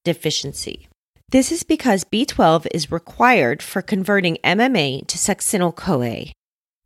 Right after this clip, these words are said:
With low B twelve, M M A accumulates.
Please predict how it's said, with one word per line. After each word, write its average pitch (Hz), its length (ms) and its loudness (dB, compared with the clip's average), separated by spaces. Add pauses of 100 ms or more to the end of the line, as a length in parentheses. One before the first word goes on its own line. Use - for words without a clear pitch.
With 185 200 -6
low 233 160 4
B 269 220 0
twelve, 151 520 0 (320)
M 202 180 2
M 269 160 2
A 180 220 4
accumulates. - 1040 -4